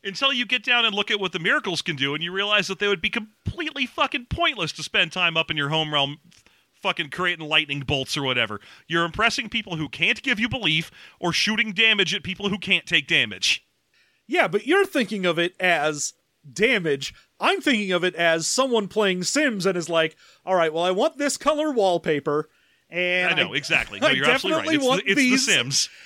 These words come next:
Speaker 2: for my topiaries."
Speaker 1: I just find it amusing that they, they have this delineation between half cost and no cost for when you're in a realm where nothing makes sense in either place. Why not say miracles are free all the way throughout heaven and just, who gives a shit?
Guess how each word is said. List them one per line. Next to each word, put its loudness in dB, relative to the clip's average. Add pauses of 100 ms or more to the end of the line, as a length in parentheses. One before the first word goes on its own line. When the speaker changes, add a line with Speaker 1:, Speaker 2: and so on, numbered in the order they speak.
(380)
Speaker 2:
for 0
my 0
topiaries." 0 (320)
Speaker 1:
I 2
just -4
find 2
it 2
amusing -2
that -6
they, 2
they 0
have 0
this -2
delineation -2
between -6
half -2
cost -2
and -4
no -2
cost -2
for -10
when -4
you're -4
in -2
a -2
realm -4
where -4
nothing -4
makes -4
sense -4
in -8
either -4
place. -6 (360)
Why 0
not 0
say 0
miracles 2
are -2
free -2
all 2
the -2
way 0
throughout -2
heaven 0
and 0
just, -6 (200)
who -10
gives -2
a -8
shit? -2